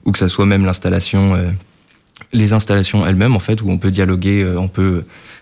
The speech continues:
euh, toucher les machines, comme tu le disais, on peut aller chercher des données. Euh, il y a même des, des petites, euh, des petits indices qui sont laissés pour pouvoir allumer le mur de son, euh, pour, euh, quelques nerds, euh, qui voudraient le faire. Enfin, voilà, tout est, tout est pensé pour la question de l'expérience et de la situation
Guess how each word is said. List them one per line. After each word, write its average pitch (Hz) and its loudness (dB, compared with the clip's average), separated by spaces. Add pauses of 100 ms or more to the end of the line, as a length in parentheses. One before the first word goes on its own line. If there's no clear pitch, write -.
(100)
euh, 87 -2
toucher - -2
les 104 4
machines, 110 2
comme 98 0
tu 90 -4
le 98 -2
disais, 95 -2
on 98 0
peut 98 -2
aller 95 0
chercher 98 -2
des 101 2
données. 98 2
Euh, 90 -6 (380)
il - -4
y - 2
a 92 2
même 98 2
des, 92 0 (400)
des 98 -2
petites, - -4
euh, 90 0
des 95 -4
petits 110 0
indices 110 0
qui 98 -6
sont 107 0
laissés 101 0
pour 95 -6
pouvoir 95 0
allumer 101 2
le 98 0
mur 95 -2
de 92 -2
son, 98 -2
euh, 95 -4
pour, 92 -10
euh, 104 -6
quelques 101 -2
nerds, 95 0
euh, 87 -4 (240)
qui - -6
voudraient 92 -2
le 92 -2
faire. 107 -4 (440)
Enfin, 95 -2
voilà, 95 2
tout 101 -2
est, 98 2
tout - -6
est - 0
pensé 104 0
pour 92 -2
la 90 -2
question - -4
de 92 0
l'expérience 95 0
et - -12
de 92 -2
la 92 0
situation 90 -6